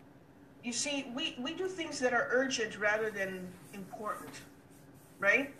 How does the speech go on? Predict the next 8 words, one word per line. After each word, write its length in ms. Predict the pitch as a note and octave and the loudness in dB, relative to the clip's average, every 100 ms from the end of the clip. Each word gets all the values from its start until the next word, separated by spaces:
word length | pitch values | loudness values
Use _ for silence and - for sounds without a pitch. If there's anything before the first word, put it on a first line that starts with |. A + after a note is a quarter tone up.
| - - - - | -18 -18 -16 -4
So 520 | - B3+ A#3+ A#3+ A#3 A3 | 2 4 4 2 -2 0
what 280 | A#3+ D4 D4 | 4 4 6
that 280 | B3+ A#3+ A#3+ | 8 8 6
means 400 | A#3 G#3+ F#3+ F3+ | -4 -6 -8 -8
is 220 | G3 F#3+ | -8 -4
that 520 | G#3 G3 F#3+ F#3 - - - - - - - - - - - - - | 2 4 4 2 -10 -18 -20 -20 -20 -20 -20 -20 -20 -20 -20 -20 -4
procrastination, 1000 | B3+ - C4+ B3 - B3+ B3 B3 G#3+ E3 - - - | -2 4 4 4 0 -2 -2 -2 -4 -6 -12 -18 -14
okay? 260 | F3+ - G3+ | -12 -10 -12